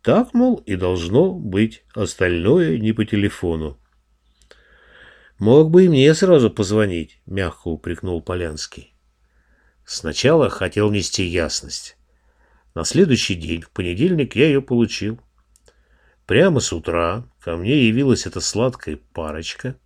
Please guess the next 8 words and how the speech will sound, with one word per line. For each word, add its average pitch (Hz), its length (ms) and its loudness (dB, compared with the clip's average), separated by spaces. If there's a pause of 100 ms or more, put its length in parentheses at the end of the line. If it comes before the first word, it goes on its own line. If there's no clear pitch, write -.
(100)
заведующий 98 680 -2
и 98 40 -4
лечащий 101 440 -4
врач, 92 500 -8
и 220 120 4
с - 120 -6
порога 120 480 0
заявили, 92 720 -6